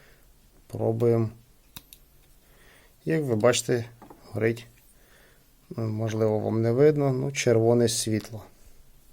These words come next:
Червоне, ну, далеко. В принципі, якби, дивіться, він набагато яркіше світить від живлення, якщо, дивимося, живлення відключимо.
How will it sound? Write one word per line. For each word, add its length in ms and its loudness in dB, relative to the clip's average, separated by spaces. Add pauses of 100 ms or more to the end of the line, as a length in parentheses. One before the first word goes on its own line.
(1300)
Червоне, 680 0
ну, 300 0
далеко. 640 -2 (680)
В 40 -20
принципі, 540 -6 (1040)
якби, 320 -4
дивіться, 440 0
він 200 2
набагато 520 4
яркіше 1080 0
світить 680 -4
від 360 -4 (540)
живлення, 640 4
якщо, 280 -2
дивимося, 440 -6 (760)
живлення 480 -2
відключимо. 720 -4